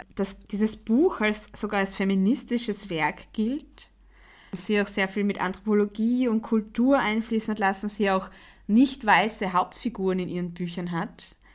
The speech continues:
Also für die damalige Zeit eigentlich wirklich cool. Aber wir haben das halt jetzt gelesen, fünfzig Jahre später, und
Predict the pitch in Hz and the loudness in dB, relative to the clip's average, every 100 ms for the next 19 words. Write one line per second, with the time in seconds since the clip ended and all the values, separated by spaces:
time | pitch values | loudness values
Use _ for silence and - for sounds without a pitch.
0 | - 185 190 202 196 160 214 226 208 208 | -6 -4 -2 0 0 2 4 4 2 2
1 | 196 180 180 - 180 180 196 220 214 - | 4 4 4 -4 -4 -4 -2 -2 -2 -10
2 | - - 220 269 320 320 320 - _ - | -14 -4 0 4 2 0 -6 -20 _ -20
3 | - - - - _ - 214 262 302 302 | -20 -20 -20 -20 _ 2 6 8 8 8
4 | 311 320 302 - - - - 226 240 220 | 8 8 6 -2 -20 -20 -4 2 6 6
5 | 247 269 269 226 202 202 254 - 269 226 | 6 4 2 2 2 2 0 -2 0 4
6 | 214 240 240 240 247 247 233 226 196 202 | 6 6 2 2 0 0 -4 -2 -2 -2
7 | 190 - - 180 240 240 233 226 226 - | -6 -8 -4 -2 -2 -2 -2 0 -2 -2
8 | 202 208 202 | -2 -2 -4